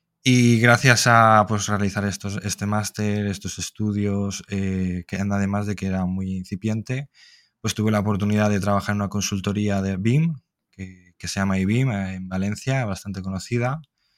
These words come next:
Eh, luego también tuve la oportunidad de trabajar en una constructora, eh, que se llama Vexa, ¿no? Que empezaba a implementar, ¿no? A pe-, a, a, a dar esos pequeños pasos a la digitalización. Y, eh, poco a poco, pues, iba creciendo todo este mundillo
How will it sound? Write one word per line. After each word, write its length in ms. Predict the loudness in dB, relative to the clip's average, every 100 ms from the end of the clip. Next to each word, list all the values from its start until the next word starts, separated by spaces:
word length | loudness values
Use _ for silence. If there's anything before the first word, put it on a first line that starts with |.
| _ _ _ _ _ -2
Eh, 320 | 2 4 4
luego 480 | 4 4 4 0 2
también 360 | 0 2 0
tuve 220 | 2 4
la 80 | 4
oportunidad 540 | 2 -2 -2 0 2 2
de 80 |
trabajar 400 | 2 0 0 0
en 60 | 0
una 120 | -2
constructora, 880 | -6 -6 -6 -4 -2 0 0 -2 -4 _
eh, 420 | -10 -6 -6 -6 -6
que 60 |
se 60 | -6
llama 220 | -4 -2
Vexa, 460 | -2 -4 -4 -2 -2
¿no? 140 | -4
Que 80 | -6
empezaba 340 | -10 -8 -4
a 40 | -4
implementar, 720 | -2 -2 -2 -2 2 2 2
¿no? 320 | -2 -4 -4
A 140 | -6 -8
pe-, 260 | -8 -10 -8
a, 300 | -8 -8 -8
a, 240 | -10 -12 -12 _ _ _
a 60 | -8
dar 160 | -4 -2
esos 280 | -2 -6
pequeños 520 | -4 -4 -2 -2 -2 -2
pasos 500 | -4 -4 -6 -8 -8
a 100 | -6
la 140 | -6
digitalización. 1040 | -6 -10 -8 -6 -6 -8 -8 -4 -2 -4 -8 _ _ -20 -20 _ _ _ _ _ _ _ 2
Y, 360 | 6 8 6 2
eh, 420 | 2 4 4 2 2
poco 260 | 0 4 2
a 120 | 4
poco, 400 | 2 2 0 2
pues, 340 | 2 2 0 0
iba 200 | 0 2
creciendo 400 | -2 -2 -2 -2
todo 160 | -2
este 200 | -2 -2
mundillo 680 | -2 0 2 2 2 0 -2